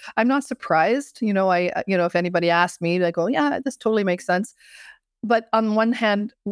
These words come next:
it, you know, there's never a way to be prepared to what really happened. So there's a lack of preparedness for these changes that I think that most people are feeling. They don't feel prepared. They don't feel they're ready for some kind of change. So there's the,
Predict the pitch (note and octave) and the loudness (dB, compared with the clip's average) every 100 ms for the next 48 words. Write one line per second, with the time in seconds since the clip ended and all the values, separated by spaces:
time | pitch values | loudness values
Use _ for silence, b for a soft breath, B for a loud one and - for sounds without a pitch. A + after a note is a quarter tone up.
0 | - _ G#3+ - G#3+ F#3 F#3 F#3+ G3 G3 | -12 _ -4 -2 -2 -2 0 0 0 2
1 | G3 G3 - F3+ F3 E3+ F3 F#3 E3+ - | 2 0 0 0 0 0 -2 -4 -4 -2
2 | F3 - - F3+ E3+ E3 - F3 F3 D3 | -4 -4 -2 0 0 -2 -4 -2 0 -2
3 | - _ F3 F3 F#3 E3 D#3 E3+ E3 D3+ | -6 _ -6 -2 0 0 0 -2 0 -2
4 | E3 - G3 G3 G3 G3 F#3+ A#3 - F4+ | -4 -2 0 0 0 0 2 0 0 -4
5 | D4+ - - G#3+ G#3 G3 F3+ E3 - - | -4 -6 -2 0 0 0 -2 -2 -4 -4
6 | F3+ E3+ - F3 F3 E3+ - E3+ E3+ F3 | -2 -2 -2 -2 0 -2 -2 -2 -2 -2
7 | E3 F3 F3 - E3+ F3 D#3+ - F3+ E3+ | -2 0 -2 -2 -2 -2 -2 -2 0 0
8 | D#3+ B B B B G#3 F#3 A#3 C4 A3 | -2 B B B B -2 0 0 0 -4
9 | G#3+ F#3+ - D#3+ F3 F3+ F3+ G#3 B3 - | -4 -6 -2 -2 0 -2 0 -2 -2 -2
10 | A3 G3 F#3 F3 E3+ E3+ E3 D#3+ - E3+ | 0 0 2 0 0 0 0 -4 -2 -2
11 | - F3+ _ - G3+ F#3+ F#3 F3+ E3+ - | -2 -12 _ -8 -4 -4 -2 -2 -2 -4
12 | - F3+ E3+ E3 - G3+ G3+ G#3 - G#3+ | -4 -2 0 -2 -4 -2 0 -2 -2 -2
13 | G#3 G3+ | -2 -4